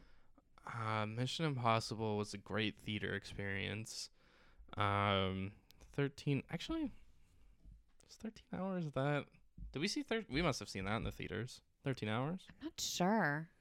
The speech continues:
Speaker 2: I don't know, but we've seen it a few times since then even, right?
Speaker 1: Yeah. Um, I will probably, I think I'll actually stream Jason, mm,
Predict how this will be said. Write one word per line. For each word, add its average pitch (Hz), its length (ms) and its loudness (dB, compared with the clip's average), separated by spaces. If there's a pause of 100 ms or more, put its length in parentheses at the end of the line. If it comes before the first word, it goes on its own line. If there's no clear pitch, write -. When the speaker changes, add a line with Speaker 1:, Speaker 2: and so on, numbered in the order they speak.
(120)
Speaker 2:
I 190 40 -2
don't 202 160 0
know, 180 180 2
but 170 180 6
we've 180 120 2
seen 240 260 4
it 196 100 4
a 151 40 2
few 156 180 0
times 135 280 -4
since 208 320 0
then 127 220 -2
even, 135 320 -6
right? 165 340 -2
Speaker 1:
Yeah. 98 360 2 (720)
Um, 117 680 6 (640)
I 120 280 6
will 151 340 4
probably, 113 1000 4 (1400)
I 127 80 4
think 226 180 6
I'll 262 140 6
actually 175 360 6
stream 127 760 2 (280)
Jason, 113 440 2 (420)
mm, 90 280 -12